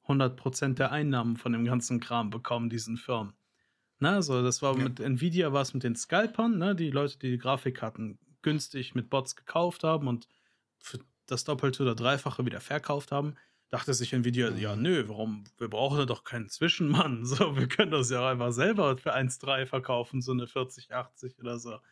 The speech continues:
Speaker 1: oder für eins fünf,
Speaker 2: Ja.
Speaker 1: ne?" Und ja, deswegen kann man mittlerweile Grafikkarten auch wieder kaufen, <laughs> weil die Regale sind
Speaker 2: Mhm.
Speaker 1: voll, weil es ist einfach zu teuer, ne? Und ich hoffe einfach,
Speaker 2: Ja.
Speaker 1: dass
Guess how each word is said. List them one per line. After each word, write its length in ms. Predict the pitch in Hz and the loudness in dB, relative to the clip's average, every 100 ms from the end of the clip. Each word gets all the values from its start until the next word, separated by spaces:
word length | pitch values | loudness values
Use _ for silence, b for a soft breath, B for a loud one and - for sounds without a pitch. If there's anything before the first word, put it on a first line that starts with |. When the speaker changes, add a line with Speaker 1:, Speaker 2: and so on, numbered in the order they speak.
| b b b _ _ | b b b _ _
Speaker 1:
oder 260 | 127 120 | 4 4
für 140 | 117 110 | 2 0
eins 260 | 123 120 | 0 2
fünf, 320 | 120 127 123 - | 2 2 2 2
Speaker 2:
Ja. 0 | |
Speaker 1:
ne?" 220 | 131 185 B B B B - | 2 0 B B B B 0
Und 400 | 147 135 120 - _ _ _ _ _ _ _ _ _ _ | 4 2 0 -8 _ _ _ _ _ _ _ _ _ _
ja, 400 | 147 160 165 131 107 B B - | 2 6 6 4 -2 B B -10
deswegen 760 | 120 - 127 135 139 139 120 127 | -6 -2 0 2 2 0 -4 -4
kann 180 | 139 139 | 0 2
man 280 | 147 143 120 | 2 0 -2
mittlerweile 800 | 151 151 139 139 151 156 156 147 - | -2 0 2 2 2 2 0 -4 -4
Grafikkarten 720 | 151 151 151 135 151 147 156 | 0 2 0 -2 0 0 0
auch 180 | 147 - | -4 0
wieder 180 | 156 151 | 0 0
kaufen, 580 | - 175 170 - 113 107 | 0 2 2 0 -6 -4
<laughs> 120 | 107 | -2
weil 120 | 147 | -2
die 220 | 123 170 131 123 123 | 0 0 0 -2 -2
Regale 500 | 127 127 117 113 131 | 0 0 0 -2 0
sind 220 | 139 151 | 0 0
Speaker 2:
Mhm. 0 | |
Speaker 1:
voll, 500 | 120 170 156 120 117 _ | 2 2 4 0 -4 _
weil 140 | 123 | -6
es 140 | 117 135 | -6 -10
ist 120 | - | -14
einfach 220 | 127 - | -14 -14
zu 140 | - 139 | -12 -6
teuer, 400 | 151 147 117 101 | -4 -2 -4 -8
ne? 120 | 117 127 | -8 -6
Und 220 | 113 - _ _ _ _ | -8 -10 _ _ _ _
ich 180 | - 123 | -10 -10
hoffe 200 | - 117 | -6 -2
einfach, 320 | 127 127 117 | -2 -4 -6
Speaker 2:
Ja. 60 | |
Speaker 1:
dass 280 | 117 - - | -6 -6 -8